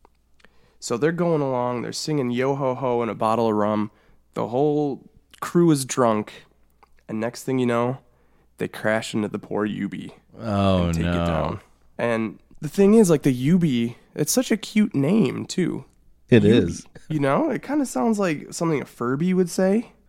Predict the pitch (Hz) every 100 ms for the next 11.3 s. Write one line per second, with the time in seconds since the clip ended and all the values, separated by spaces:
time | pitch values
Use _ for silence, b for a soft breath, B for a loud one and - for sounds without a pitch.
0 | _ - 98 135 - - - _ - 101
1 | 98 95 95 196 180 104 95 90 - 95
2 | 95 98 98 95 92 92 - 101 95 101
3 | 123 120 71 - - _ - - _ 90
4 | 87 82 82 85 185 - 190 175 95 90
5 | 90 127 139 82 78 73 76 78 - -
6 | - 151 170 294 175 - _ _ _ -
7 | 160 151 156 220 156 147 143 143 - -
8 | _ _ _ _ _ - 143 156 143 151
9 | 175 - 131 147 151 139 123 113 104 101
10 | - 156 185 139 - - - - _ -
11 | 117 110